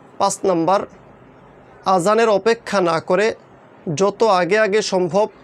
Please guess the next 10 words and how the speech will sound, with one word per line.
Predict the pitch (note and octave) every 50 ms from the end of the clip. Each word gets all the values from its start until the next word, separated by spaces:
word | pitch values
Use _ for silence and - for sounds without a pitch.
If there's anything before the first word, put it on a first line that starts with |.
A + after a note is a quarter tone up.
| - - - - - - F3+ F#3+
মসজিদে | G3 F#3+ - - - G3+ G3+ F#3 A3+ G#3 E3+
গমন | E3 D#3+ E3+ E3 D3+ - -
করা। | D#3 C#3+ B2+ - - - - - - - - - - - - - - - - - -
ছয় | - - G3+ G3 G3 F#3
নাম্বার, | E3+ E3+ E3 F3+ G3 G#3 - - - - - - - - - - - - - G3+
ইমাম | G3 G#3+ A3 G#3+ G3+ F#3 -
সাহেবের | G#3 F#3+ F3+ G3 F#3 F3 G3 F3 - -
খুব | G#3+ G3+ - - -
কাছাকাছি | - F#3+ F#3+ - G3+ G3+ G3+ G3+ G3 - A3+ A3+ G#3+ - - -
বসার | F3 F3 F3+ F3